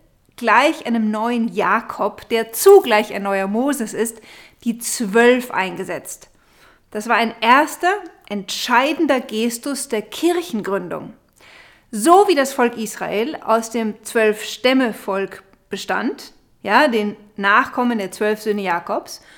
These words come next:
so gründet Jesus nun sein neues Gottesvolk, das durch die Verkündigung der zwölf Apostel geboren werden soll. Ihnen,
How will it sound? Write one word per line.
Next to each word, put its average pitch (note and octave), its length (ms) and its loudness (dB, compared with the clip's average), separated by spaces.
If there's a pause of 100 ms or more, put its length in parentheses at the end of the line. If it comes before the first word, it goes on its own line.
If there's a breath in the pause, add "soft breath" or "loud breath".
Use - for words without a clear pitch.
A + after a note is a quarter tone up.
(220 loud breath)
so F4 280 4
gründet C#4+ 400 0
Jesus A3+ 380 -4
nun A#3+ 360 0
sein A3 440 2
neues C4+ 460 2
Gottesvolk, F#3 800 -8 (300 loud breath)
das B3 160 0
durch B3+ 180 -2
die A#3+ 140 -4
Verkündigung F4 1000 0
der G#3+ 180 -2
zwölf C4 440 0
Apostel A3+ 520 -6
geboren F#3+ 420 -2
werden E3+ 260 -10
soll. D3+ 280 -8 (960 soft breath)
Ihnen, F4 400 6